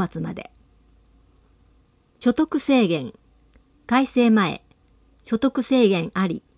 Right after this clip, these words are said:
生計主の所得により五千円またはゼロ円。資格消滅。改正後、所得制限はありません。手当月額。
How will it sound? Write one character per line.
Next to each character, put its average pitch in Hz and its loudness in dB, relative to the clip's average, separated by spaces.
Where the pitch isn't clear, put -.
生 302 2
計 311 0
主 226 0
の 180 0
所 196 -4
得 226 2
に 202 4
よ 185 0
り 180 -6
五 208 0
千 262 2
円 220 0
ま 202 0
た 262 0
は 175 -4
ゼ 202 2
ロ 240 2
円。 170 -6
資 - -14
格 254 0
消 226 4
滅。 208 0
改 254 0
正 240 2
後、 196 -2
所 - -6
得 269 -2
制 269 2
限 180 -2
は 165 -8
あ 185 -2
り 202 4
ま 196 4
せ 185 -6
ん。 - -14
手 302 2
当 - -6
月 196 -2
額。 202 -2